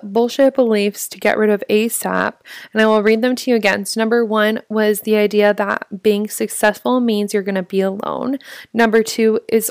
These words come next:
always asking yourself, "Why is this happening? Why is this happening to me?"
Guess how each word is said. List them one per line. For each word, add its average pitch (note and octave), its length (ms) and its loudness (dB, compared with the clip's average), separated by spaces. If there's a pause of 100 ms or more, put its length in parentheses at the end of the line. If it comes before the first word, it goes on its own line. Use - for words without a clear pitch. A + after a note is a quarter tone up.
always G#3 260 0
asking G3+ 280 0
yourself, G3+ 340 -4
"Why G3 220 -4
is G3 160 -4
this G3+ 160 -6
happening? G3 760 -2
Why F#3 220 -2
is F#3 160 -4
this - 140 -10
happening B3 500 0
to A#3+ 100 -6
me?" A#3+ 400 2